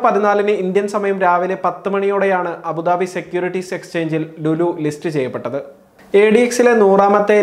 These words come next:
ലിസ്റ്റിംഗ് ആയി മാറിയ ലുലു ഓഹരി ആദ്യ ദിവസം തന്നെ നേട്ടമുണ്ടാക്കുമോ എന്നായിരുന്നു നിക്ഷേപക ലോകം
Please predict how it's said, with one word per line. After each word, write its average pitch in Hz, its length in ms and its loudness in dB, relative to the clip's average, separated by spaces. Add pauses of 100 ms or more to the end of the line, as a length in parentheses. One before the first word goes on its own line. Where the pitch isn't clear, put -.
ലിസ്റ്റിംഗ് 202 400 2
ആയി 196 160 4
മാറിയ 175 340 4 (180)
ലുലു 185 220 4 (120)
ഓഹരി 180 240 2 (120)
ആദ്യ 180 260 2
ദിവസം 196 300 -2
തന്നെ 175 260 -2
നേട്ടമുണ്ടാക്കുമോ 175 800 -2 (100)
എന്നായിരുന്നു 165 440 -2 (160)
നിക്ഷേപക 185 540 -4
ലോകം 147 220 0